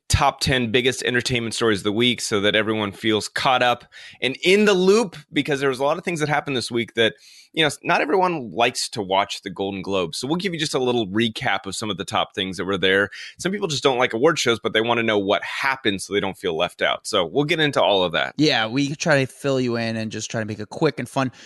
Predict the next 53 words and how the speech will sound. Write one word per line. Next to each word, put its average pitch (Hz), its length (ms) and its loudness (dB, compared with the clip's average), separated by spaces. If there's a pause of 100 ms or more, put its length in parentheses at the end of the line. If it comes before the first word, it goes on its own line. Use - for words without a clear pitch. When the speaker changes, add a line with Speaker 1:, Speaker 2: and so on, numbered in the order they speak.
(220)
Speaker 2:
We 190 120 4
used 233 280 4
to 269 60 -6
do 175 180 2
this 151 180 2
episode 135 380 2
in 123 100 0
twenty 131 320 -2
minutes. 120 380 -4
Our 123 60 -6
goal 160 340 4
is 170 80 -2
to 151 100 -2
make 131 180 2
it 120 80 -2
twenty 127 240 -2
minutes. 107 280 -8
We 135 160 0
always 165 320 4
go 151 160 0
longer 131 320 0
'cause 120 180 -6
we 123 80 2
get 120 140 2
excited 117 440 2
into 117 360 2
it. 117 260 -2
Speaker 1:
<laughs> - 240 -10 (160)
Speaker 2:
But 131 280 2
our 135 100 -2
goal 143 380 4
is 139 120 2
to 123 280 2 (100)
try 139 140 4
to 131 60 2
get, 120 180 -4 (180)
make 127 200 0
it - 20 -2
as 120 80 -4
quick - 260 -2
as 139 120 -6
possible, 120 480 -2
but 123 120 0
also 123 380 -2 (680)
keep 226 160 0
you 240 80 4
informed, 175 720 2
make 160 200 0
it 160 120 0
fun, 139 260 2
make 139 160 0
it 127 60 0
interesting. 117 580 -2